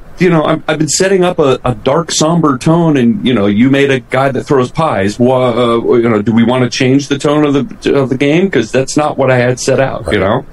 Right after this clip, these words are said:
Speaker 1: know? But that's a discussion to have later. You don't take it out on them in the middle of the game.
Speaker 2: Right. And I think that the, I mean, I mean, you have to remember,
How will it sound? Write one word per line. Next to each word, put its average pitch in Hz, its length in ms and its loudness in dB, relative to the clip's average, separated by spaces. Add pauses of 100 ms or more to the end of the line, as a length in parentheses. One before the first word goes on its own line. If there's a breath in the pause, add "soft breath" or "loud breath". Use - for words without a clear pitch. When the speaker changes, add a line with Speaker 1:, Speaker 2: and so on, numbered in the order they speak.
(140)
Speaker 1:
know? 202 260 -4
But 147 140 2
that's 185 200 0
a 175 60 2
discussion 160 420 0
to 139 60 2
have 139 140 0
later. 135 240 2
You 104 100 2
don't 127 200 -2
take - 200 -2
it 143 80 0
out 135 160 0
on 127 120 0
them 104 140 0
in 104 80 4
the 104 60 2
middle 98 200 2
of 87 80 0
the 90 60 0
game. 92 320 -4 (160)
Speaker 2:
Right. 76 260 0 (560 loud breath)
And 190 100 0
I 180 60 0
think 226 320 -2
that 151 220 -2
the, 135 400 2
I 139 80 2
mean, 160 220 -2
I 170 40 2
mean, 165 180 2
you 160 80 2
have 190 180 0
to - 80 0
remember, 135 580 0